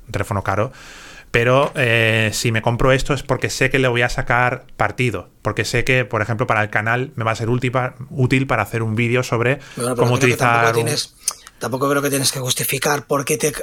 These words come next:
Speaker 2: has comprado.
Speaker 1: Pues yo lo hago, tío,
Speaker 2: Yo,
Speaker 1: yo lo hago mucho,
Speaker 2: yo
Speaker 1: ¿eh?
Speaker 2: solo iPhones. Yo, por ejemplo, yo solo me compro, eso sí, tengo un iPhone de hace catu-, cuatro años.
Speaker 1: Sí, pero, o sea, pero me refiero a, me refiero a, al, a lo que, lo que compro yo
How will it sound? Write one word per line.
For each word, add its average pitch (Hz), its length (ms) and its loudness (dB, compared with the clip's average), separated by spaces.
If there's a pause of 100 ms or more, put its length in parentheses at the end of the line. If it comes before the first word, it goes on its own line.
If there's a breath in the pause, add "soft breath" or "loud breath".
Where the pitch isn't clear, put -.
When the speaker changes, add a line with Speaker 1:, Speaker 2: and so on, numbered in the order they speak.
Speaker 2:
has - 160 -2
comprado. 139 800 0
Speaker 1:
Pues 110 140 2
yo 117 80 4
lo 139 100 6
hago, 135 180 4
tío, 123 200 2
Speaker 2:
Yo, 110 60 -4
Speaker 1:
yo 110 80 2
lo 117 40 4
hago 131 120 2
mucho, 147 200 -2
Speaker 2:
yo 160 60 4
Speaker 1:
¿eh? - 20 4
Speaker 2:
solo 160 240 4
iPhones. 208 520 -2
Yo, 151 120 0
por 151 120 2
ejemplo, 160 220 2
yo 170 140 2
solo 185 220 2
me 175 80 0
compro, 151 200 0
eso 160 160 2
sí, 190 240 2 (300 loud breath)
tengo 170 160 2
un 165 80 2
iPhone 185 220 0
de 185 60 2
hace 175 100 0
catu-, 165 240 -2
cuatro 165 260 4
años. 208 140 2
Speaker 1:
Sí, 160 120 4
pero, 156 240 -2
o 143 120 0
sea, 143 160 0
pero 131 120 4
me 127 100 0
refiero 139 340 2
a, 151 180 4
me 135 160 -2
refiero 127 340 0
a, 123 580 2
al, 113 260 -2
a 120 320 -2
lo 139 240 2
que, 139 180 0
lo 135 220 0
que 135 160 0
compro 190 420 2
yo 180 220 0